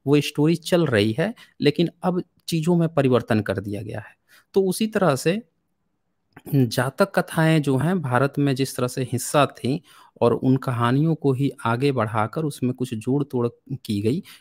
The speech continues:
कहानियों को एक्सटेंड किया गया। यहाँ पे, अम,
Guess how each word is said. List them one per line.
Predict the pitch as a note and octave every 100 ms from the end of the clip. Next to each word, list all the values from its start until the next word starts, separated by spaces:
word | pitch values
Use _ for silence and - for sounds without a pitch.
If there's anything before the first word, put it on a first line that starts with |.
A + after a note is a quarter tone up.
| -
कहानियों | A#2 A#2+ C#3
को | C#3
एक्सटेंड | B2 - - E3 E3
किया | D#3+ A2
गया। | A2+ B2+
यहाँ | E3+ C#3 C3 B2+
पे, | B2+ B2+
अम, | B2+ - A#2+